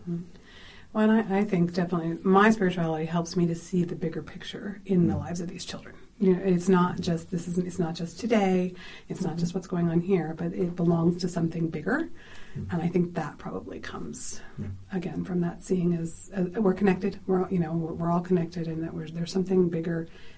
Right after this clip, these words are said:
Speaker 1: that we are moving towards. Um, I think that piece probably is, is what I do see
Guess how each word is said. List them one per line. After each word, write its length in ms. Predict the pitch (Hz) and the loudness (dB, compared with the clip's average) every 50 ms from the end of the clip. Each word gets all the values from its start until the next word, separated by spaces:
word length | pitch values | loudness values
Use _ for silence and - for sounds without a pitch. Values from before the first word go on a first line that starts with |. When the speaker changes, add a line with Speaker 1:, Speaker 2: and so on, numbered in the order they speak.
| - - | -10 -8
Speaker 1:
that 160 | - 175 175 | -6 -2 0
we 160 | 175 175 165 | 0 0 0
are 80 | 160 165 | 2 2
moving 340 | 170 170 170 - 170 165 165 | 4 4 4 4 2 2 2
towards. 640 | 160 175 175 185 190 - - - 170 - - - - - - - - - - - - - - - | 0 -4 -8 -8 -8 -8 -10 -12 -10 -10 -12 -12 -12 -16 -18 -18 -18 -18 -18 -18 -18 -20 -14 -12
Um, 340 | 180 151 143 139 147 151 - - - - | -10 -8 -8 -8 -8 -8 -10 -14 -12 2
I 40 | - | 4
think 200 | 226 208 175 - | 6 6 6 4
that 320 | - 165 156 156 160 - - | -2 -6 -8 -8 -10 -12 -12
piece 240 | - - 135 - | -12 -12 -12 -12
probably 720 | - - - - - - - 240 - - 180 180 175 - - - - - - - - - - - - | -12 -14 -14 -14 -14 -14 -12 -12 -12 -10 -10 -10 -8 -8 -10 -10 -10 -12 -14 -18 -18 -20 -20 -10 2
is, 300 | 226 190 185 175 170 165 | 4 4 4 4 2 0
is 180 | - 190 170 | 0 0 2
what 140 | 170 170 170 | 2 2 2
I 80 | 165 160 160 | 0 -2 -4
do 200 | 147 180 151 147 | -4 -4 -4 -4
see 420 | - - - 233 220 175 185 175 | -6 -10 -10 -8 -8 -8 -8 -8